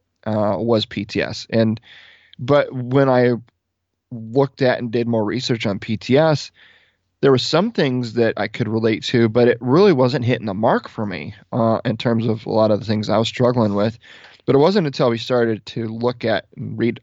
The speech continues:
articles about this weird thing called moral injury that it really started to click with me in, in the things that I was dealing with personally. Um, and, and then you came on board and was able to kinda expand on that,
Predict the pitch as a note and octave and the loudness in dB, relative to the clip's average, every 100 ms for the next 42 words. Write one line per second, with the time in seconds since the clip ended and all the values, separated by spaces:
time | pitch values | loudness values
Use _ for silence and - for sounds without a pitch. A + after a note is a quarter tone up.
0 | - A#2+ C3 A#2+ A2 G2+ - - G#2+ A2 | 2 4 4 0 -4 -6 -8 -8 -4 -2
1 | G#2 - - C#3 A#2+ A2+ G#2+ A2 G2+ G#2 | -2 -6 -10 -4 0 0 0 -4 -2 -4
2 | G2+ G#2+ G#2+ D#2+ G#2+ B2+ A2 E2 F#2 - | -2 0 2 2 2 2 2 0 -2 -6
3 | - - _ _ - A#2+ A#2 C3 C#3 B2+ | -20 -20 _ _ 2 4 6 6 6 4
4 | - A#2 A2 F#2 - G#2+ - C#3+ E3 G#2+ | 2 2 2 -2 -6 -10 -2 -2 -2 -4
5 | G#2 G#2 G#2+ G#2 G#2 - A2 A2 A2 B2+ | -4 -2 -2 -2 -6 -4 -2 -2 -2 0
6 | A#2 A#2+ B2+ - - D3 F3 A2 G#2+ F2+ | 0 -2 -6 -6 0 2 2 2 -2 -6
7 | - F#2+ - - F3 - - G1+ - _ | -8 -12 -6 0 0 -2 -12 -16 -18 _
8 | _ _ _ - A#2 A2 G#2+ - - B2 | _ _ _ -2 0 0 -2 -8 -2 2
9 | A#2+ A#2 A2+ A2+ - B2 B2 B2+ F3 - | 2 2 0 -2 -2 0 2 2 0 0
10 | C3+ B2 B2 A#2 A#2 B2 B2 A2+ - A2+ | 2 4 2 0 2 2 2 -2 -4 -6
11 | G#2+ A#2 A#2 A2+ A#2 A2 G#2+ - _ _ | -2 0 0 -2 0 0 -2 -6 _ _
12 | _ _ _ _ _ - - G2+ G2+ - | _ _ _ _ _ -16 -8 -6 -6 -6
13 | - A2+ B2 A#2 G2+ G2 G2 F2+ | -2 2 2 2 0 -4 -6 -8